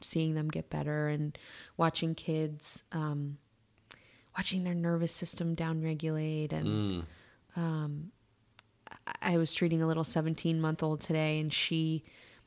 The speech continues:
Speaker 1: as soon as I take out the moxa, which is this herb that we, um,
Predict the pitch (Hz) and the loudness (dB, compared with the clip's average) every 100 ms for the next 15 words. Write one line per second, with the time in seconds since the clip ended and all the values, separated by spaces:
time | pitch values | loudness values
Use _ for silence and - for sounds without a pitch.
0 | _ - 165 - - 185 175 170 170 - | _ -2 2 2 4 6 6 6 4 2
1 | 175 160 165 156 160 - - - _ _ | 0 2 4 4 4 -2 -14 -20 _ _
2 | 165 156 151 156 - 160 180 - - 180 | 2 4 4 0 0 2 2 0 -4 -4
3 | - 156 - 160 - - 170 160 156 175 | -2 -2 0 0 -2 2 4 6 6 2
4 | 208 196 - - 165 160 160 160 147 - | 0 -2 -2 0 0 2 2 0 -2 -12
5 | - - - 160 151 147 | -20 -20 -2 2 2 0